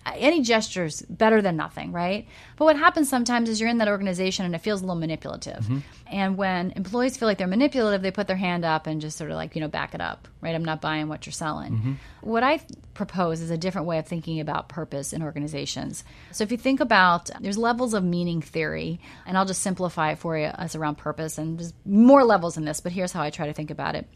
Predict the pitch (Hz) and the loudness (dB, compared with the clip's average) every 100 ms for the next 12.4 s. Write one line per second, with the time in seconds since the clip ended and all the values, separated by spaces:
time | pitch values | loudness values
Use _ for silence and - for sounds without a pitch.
0 | - - - - - - - 247 240 214 | -20 -20 -20 -20 -20 -20 -4 2 2 4
1 | 214 254 - 247 226 156 139 143 170 190 | 2 0 0 -4 -2 -6 -6 -10 -4 -4
2 | 214 185 269 320 196 165 156 160 - 175 | -4 -2 -2 0 -2 -4 -2 -4 -4 -6
3 | 170 175 - - - 110 156 - 180 190 | -6 -8 -12 -14 -4 0 0 0 -2 4
4 | 247 262 - 214 220 208 202 196 185 185 | 4 6 4 6 10 12 12 8 6 2
5 | 175 - 190 190 180 180 175 175 165 - | -2 -2 0 0 0 0 -2 -4 -8 -12
6 | - - 202 185 170 156 - 151 151 151 | -10 -2 0 0 -2 -4 -4 -2 -2 -4
7 | - 151 - 160 160 160 - - - - | -6 -6 -6 -8 -8 -6 -6 -8 -10 -20
8 | - 202 269 294 349 381 277 233 208 180 | -12 0 2 4 4 2 2 -2 2 0
9 | 185 180 190 180 185 175 180 165 - 180 | 0 -4 -4 -2 -4 0 0 2 0 0
10 | 247 320 247 233 202 175 - 196 - 151 | 2 2 2 -2 -2 -4 0 -2 -2 -4
11 | 151 160 160 160 156 156 151 160 160 151 | -4 -6 -6 -6 -6 -6 -6 -4 -6 -6
12 | 147 151 139 | -6 -8 -8